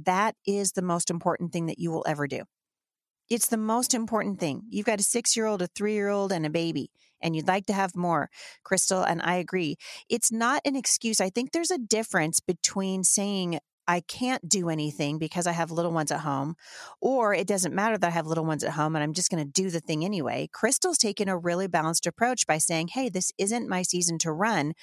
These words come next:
but I'm gonna go ahead and get involved in some local political clubs so that," a couple things you're gonna accomplish right there, Crystal. You're gonna be hanging with people who are making a difference. And when the time is right,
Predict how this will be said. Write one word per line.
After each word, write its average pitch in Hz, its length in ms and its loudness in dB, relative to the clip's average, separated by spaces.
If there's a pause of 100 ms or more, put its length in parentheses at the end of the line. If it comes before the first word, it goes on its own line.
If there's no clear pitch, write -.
(320)
but 196 100 2
I'm 190 140 0
gonna 226 160 0
go 202 220 2
ahead 180 240 0
and 170 120 -2
get 156 160 -2
involved 160 720 2
in 160 160 -2
some 175 180 -2
local 175 300 -2
political 220 440 -4
clubs 147 360 -4
so 294 340 2
that," 170 280 2 (260)
a - 20 -18
couple 359 200 2
things 220 200 0
you're 202 120 2
gonna 190 200 2
accomplish 196 480 0
right 135 160 0
there, 139 160 0
Crystal. 180 380 0
You're 185 160 -2
gonna 226 180 0
be 180 280 0 (340)
hanging 240 400 0
with 208 280 -2
people 190 340 0
who 170 420 -2
are 165 140 2
making 190 320 0
a 208 40 -2
difference. 160 560 0
And 165 160 0
when 170 200 0
the 165 180 -2
time 226 400 -2
is 185 140 -2
right, 143 400 0